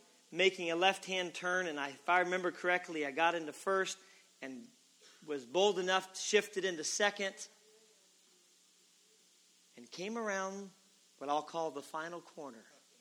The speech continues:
And my trying to push the clutch in, Gordon, and turn the corner and all that, I don't even remember how it all happened, but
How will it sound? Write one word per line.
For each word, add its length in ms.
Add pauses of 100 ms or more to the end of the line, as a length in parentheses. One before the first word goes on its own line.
(1800)
And 200
my 160
trying 580
to 140
push 300
the 100
clutch 400
in, 220
Gordon, 440
and 260 (720)
turn 380
the 80
corner 500
and 120
all 400
that, 200
I 40
don't 120
even 120
remember 260
how 260
it 60
all 160
happened, 500
but 200